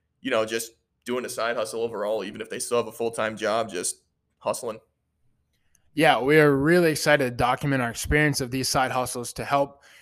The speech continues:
Speaker 2: you decide which is the one for you.
Speaker 1: Follow this podcast, uh, along. We're looking to do weekly podcasts and other social media as well. We have a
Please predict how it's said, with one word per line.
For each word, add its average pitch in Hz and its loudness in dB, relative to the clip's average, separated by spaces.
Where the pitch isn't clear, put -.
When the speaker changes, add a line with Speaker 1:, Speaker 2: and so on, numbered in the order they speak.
Speaker 2:
you 165 2
decide 151 4
which 139 -4
is 131 -6
the 127 0
one 120 0
for 110 -6
you. 101 -12
Speaker 1:
Follow 147 4
this 151 -4
podcast, 151 0
uh, 104 0
along. 117 -2
We're 117 -8
looking 127 -8
to 123 -10
do 123 -6
weekly 120 -6
podcasts 131 -4
and 107 -14
other 123 0
social 123 -8
media 117 -4
as 107 -6
well. 107 -2
We 95 -12
have 98 -8
a 92 -12